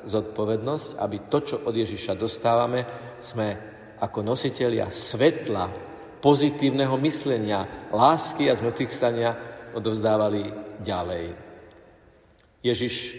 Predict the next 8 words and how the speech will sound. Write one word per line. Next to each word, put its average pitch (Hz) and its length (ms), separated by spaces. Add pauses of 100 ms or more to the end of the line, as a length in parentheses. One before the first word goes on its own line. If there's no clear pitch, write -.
(600)
ktorý 113 240
prichádza 120 460
v 120 100
Eucharistii, 127 720 (400)
je 127 140
ten 123 180 (240)
prechádzajúci 139 920 (200)
Ježiš. - 240